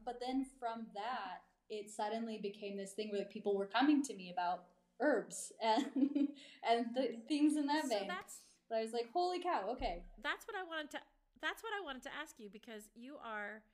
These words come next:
Speaker 2: a shining star
Speaker 1: Mm-hmm.
Speaker 2: in all of the Marfa-ness, right? So, like you said, it is an art town. I think it's a nature, you know, Big Bend is there. But there are nineteen galleries in a town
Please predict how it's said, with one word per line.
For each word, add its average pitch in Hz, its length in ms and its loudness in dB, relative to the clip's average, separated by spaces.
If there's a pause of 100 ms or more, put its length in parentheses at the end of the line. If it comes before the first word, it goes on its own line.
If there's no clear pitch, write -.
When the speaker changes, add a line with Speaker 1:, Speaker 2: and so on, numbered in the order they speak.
(140)
Speaker 2:
a 202 80 -12
shining 208 480 -8
star 202 580 -6
Speaker 1:
Mm-hmm. 196 80 -14
Speaker 2:
in 196 180 -8
all 190 160 -10
of 180 140 -10
the 196 80 -12
Marfa-ness, 196 760 -10
right? 196 320 -8 (320)
So, 190 380 -6 (180)
like 196 180 -10
you 220 100 -12
said, 202 240 -14
it 190 100 -14
is 226 140 -8
an 233 120 -10
art 202 260 -6
town. 185 340 -10
I 180 40 -12
think 196 220 -16
it's 196 160 -14
a 185 100 -12 (120)
nature, 190 580 -10 (100)
you 196 80 -12
know, 175 160 -12 (120)
Big 190 200 -14
Bend 190 320 -10 (120)
is 185 140 -16
there. 180 320 -12 (380)
But 214 320 -6
there 247 160 -8
are 254 40 -8
nineteen 220 580 -10
galleries 185 580 -8
in - 80 -18
a 180 40 -16
town 175 440 -12